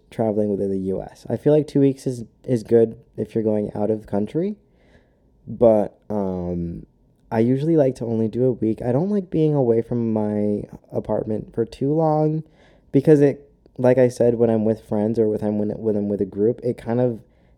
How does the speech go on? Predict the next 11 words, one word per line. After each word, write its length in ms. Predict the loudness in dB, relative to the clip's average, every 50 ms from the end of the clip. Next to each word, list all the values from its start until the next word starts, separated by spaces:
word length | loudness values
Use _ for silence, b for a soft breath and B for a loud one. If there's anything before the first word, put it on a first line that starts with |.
| b 2
just 300 | 2 2 2 2 -6 _ _ _ _
puts 640 | -6 -2 0 0 -2 -2 _ -20 -20 -20 -20 -20 -20 -20 _ _ _ _
my 220 | -4 -2 0 0
entire 680 | 0 0 0 -2 -4 -6 -8 -6 -4 -2 0 0 0
life 640 | 0 -2 -4 -4 -4 -4 -4 -4 -6 -10 -12 _ _ _ _ _ _ _ _ _ _ _ _ _ _ _ _ _ _ _ _ _
on 200 | -2 -2 0 0
hold, 480 | -2 -2 0 2 2 4 2 2 0 -4 -10 _ _ _ _ _ _ _ b b b b b b b b _ _ _ _ _ _ _ _ _
and 840 | 4 4 6 6 6 6 6 6 4 4 4 2 0 0 -2 -6 -10 _ _ _ _ -20 -16 -6 -4
I 120 | -2 -2
stop 360 | -2 0 0 0 0 0 0
working, 520 | -2 -2 -2 -4 -6 -12 -14 -14 -14 -16